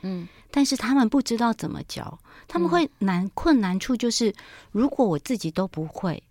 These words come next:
Speaker 1: 嗯。
Speaker 2: 我要怎么去教我的小孩？
Speaker 1: 对。
Speaker 2: 而且他们也很怕自己会教错。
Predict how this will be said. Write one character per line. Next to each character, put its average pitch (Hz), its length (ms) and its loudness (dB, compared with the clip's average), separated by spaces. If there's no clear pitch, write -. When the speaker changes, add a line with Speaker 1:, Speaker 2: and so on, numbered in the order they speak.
Speaker 1:
嗯。 175 160 -6
Speaker 2:
我 180 80 2
要 254 160 0
怎 - 180 -6
么 147 100 0
去 196 180 -8
教 185 200 -2
我 175 100 0
的 143 120 -6
小 - 200 -8
孩？ - 260 -12
Speaker 1:
对。 240 100 2
Speaker 2:
而 - 40 4
且 262 100 6
他 277 180 0
们 254 140 6
也 233 80 4
很 196 100 2
怕 208 160 -2
自 208 140 -4
己 156 140 -2
会 165 180 -2
教 139 280 -4
错。 - 300 -8